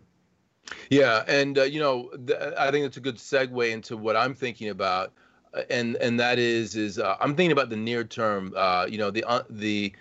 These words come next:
uh, to be honest, I'm somewhat, uh, I'm surprised at how negative the, the, the sense that we're getting already is about this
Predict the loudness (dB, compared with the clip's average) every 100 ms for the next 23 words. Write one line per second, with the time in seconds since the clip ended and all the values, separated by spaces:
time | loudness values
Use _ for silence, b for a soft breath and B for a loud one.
0 | B B _ -10 -4 -2 -2 -6 0 4
1 | 4 4 2 0 -2 -2 -4 -2 0 4
2 | 4 2 0 0 2 2 0 -4 _ _
3 | _ -8 -6 -6 -8 -4 2 4 4 2
4 | -4 -2 0 0 -2 -2 0 -2 0 0
5 | -2 _ b b -16 -4 0 2 2 0
6 | 0 0 2 0 -2 2 2 2 0 0
7 | 0 2 2 2 0 2 2 2 2 2
8 | 2 -2 -4 0 2 2 0 -4 -2 2
9 | 2 2 -2 -6 -6